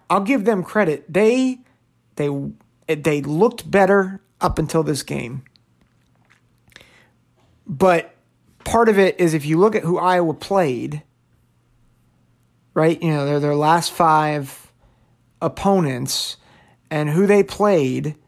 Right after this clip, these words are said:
You know, it's not exactly a murderer's row, right?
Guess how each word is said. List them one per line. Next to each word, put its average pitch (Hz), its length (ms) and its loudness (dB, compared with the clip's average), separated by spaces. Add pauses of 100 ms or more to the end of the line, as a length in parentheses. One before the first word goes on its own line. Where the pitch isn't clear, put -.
(1800)
You 185 100 4
know, 160 160 2
it's 175 240 0
not 196 220 4
exactly 170 480 0
a 156 60 0
murderer's 147 540 -2
row, 170 360 -2
right? 139 360 0